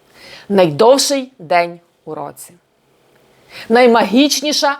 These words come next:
мить сонця. Наші предки вважали цей день особливим. Вони очищувалися вогнем, плели вінки,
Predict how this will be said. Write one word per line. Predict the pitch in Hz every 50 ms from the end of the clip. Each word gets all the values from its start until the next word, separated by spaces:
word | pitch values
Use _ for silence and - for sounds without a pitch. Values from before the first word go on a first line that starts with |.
| - -
мить | 156 160 170 170 175 170 _ _ _ _ _ _ _
сонця. | - - 151 147 147 139 131 131 - - _ _ _ _ _ _ _ _ _ _ _ _ _ _ _ _
Наші | 233 254 294 - 302 285
предки | - 294 330 330 - - 160 - _ _
вважали | 175 156 160 190 185 175 190 202 220 262 247 175 139 - _ _
цей | - 190 175
день | 160 156 175 180 196 196 _
особливим. | 175 165 - 175 156 151 147 143 139 147 143 156 _ _ _ _ _ _ _ _ _ _ _ _ _ _ _ _ _ _ _ _ _ _ - - - _
Вони | - 220 277 339 359 415 427 427 - _ _ -
очищувалися | 190 180 - - 427 - - - 208 190 185 180 180 - 180
вогнем, | 165 151 175 165 185 196 185 202 254 285 320 320 _ _ _ _ _ _ _ _ _ _ _ _ _ _ _ _ _ _ _ _ _ _ _ _ _ _ _ _
плели | - 330 392 466 523 415
вінки, | 254 269 214 208 - 254 269 302 381